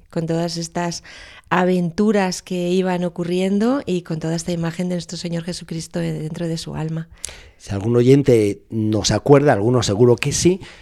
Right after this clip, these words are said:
Speaker 2: nos habíamos quedado en esta sección en una Santa Teresa camino de Valladolid para esta fundación nueva que va a acometer.
Speaker 1: Esta fundación, ¿no? que, que tenía como benefactor a don Bernardino de Mendoza. Y,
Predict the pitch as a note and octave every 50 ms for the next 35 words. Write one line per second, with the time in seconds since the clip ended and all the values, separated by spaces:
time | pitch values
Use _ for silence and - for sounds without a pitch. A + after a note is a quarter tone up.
0 | - - - G2+ E2+ E2+ D#2+ D#2+ F#2+ A#2+ C3 B2 - - A#2+ A2+ A#2+ C3 C#3 C3
1 | C3+ C#3+ E3+ G#3+ G#3+ - - F#2+ F#2 F2 F2+ F#2+ - - B2 - - D3 C#3 -
2 | - - C#3+ D3 D3+ E3 F#3+ F3+ - - - - _ _ - - E2+ F#2 G2+ A#2+
3 | A#2+ - C#3+ C3+ B2 C3+ A#2+ - A#2 B2 A#2+ - D3 D3 - - G#2+ F#2+ G2 A2
4 | B2 C#3 D3+ E3+ F#3 - - A#2+ A2 F#2 F#2 G2 F2 E2+ E2+ F#2 F#2 A2+ B2 -
5 | - - D3+ C3+ A#2+ G2+ F2 E2 F2 F2 G#2+ G2+ - - B2 A#2+ A#2 G#2 F2+ F2
6 | - - C#3 C3+ B2 A2+ G#2+ G2+ - - A#2 A#2+ A#2 A#2 A#2 A#2+ B2 B2+ A#2+ -
7 | G#2+ F#2+ F#2 - - - G#2+ F2 D2+ - - D#2 D2 - - - - - - -
8 | - - - - F#3+ F3+ - - G#3 G3 F#3+ F#3 F#3 - G#3 G#3 G3+ G3+ G3 G3
9 | F#3+ G3 G#3+ A#3+ A#3+ - F#3+ F3+ F3 F3 F3 E3+ E3+ E3 F3+ E3+ F3+ F3 F3+ F3+
10 | F#3 F#3+ F#3+ G3 F#3+ F#3+ F#3+ F#3+ F#3 F#3+ F#3 F#3+ F#3 - F#3+ F#3 - - G#3+ G#3
11 | G#3+ A3+ A3 G#3+ F#3 E3+ E3+ E3 E3 D#3+ D#3+ D#3+ D#3+ D#3 E3+ E3+ E3+ E3+ E3 E3
12 | E3 E3 E3 E3 E3 F3 G#3 A#3 - - G#3+ F#3+ - - - - - - - -
13 | - - - - - - - _ _ _ - F#3 F3+ F3 E3+ E3+ E3 D#3+